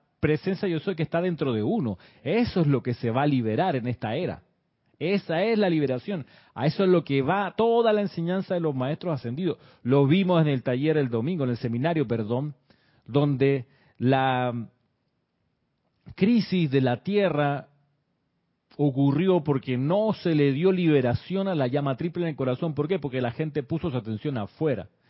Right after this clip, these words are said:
y no adentro. Y no le dio, como dice el amado Sanat Kumara,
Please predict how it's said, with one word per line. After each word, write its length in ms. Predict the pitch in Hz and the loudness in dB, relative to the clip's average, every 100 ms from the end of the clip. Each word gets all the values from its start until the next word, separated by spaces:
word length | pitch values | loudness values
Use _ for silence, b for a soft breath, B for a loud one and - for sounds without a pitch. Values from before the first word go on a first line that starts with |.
| b b b | b b b
y 120 | 123 | -2
no 160 | 135 143 | 2 4
adentro. 560 | 143 156 110 - 85 - | 6 4 2 -6 -14 -12
Y 140 | - 131 | -6 0
no 120 | 151 | 4
le 200 | 147 143 | 6 6
dio, 240 | 151 185 | 4 2
como 200 | 160 131 | 0 -2
dice 180 | 139 170 | -2 -2
el 60 | 147 | -2
amado 220 | 143 156 | -2 -4
Sanat 240 | 139 147 | -4 -6
Kumara, 420 | - 143 151 151 | -6 -4 -2 -2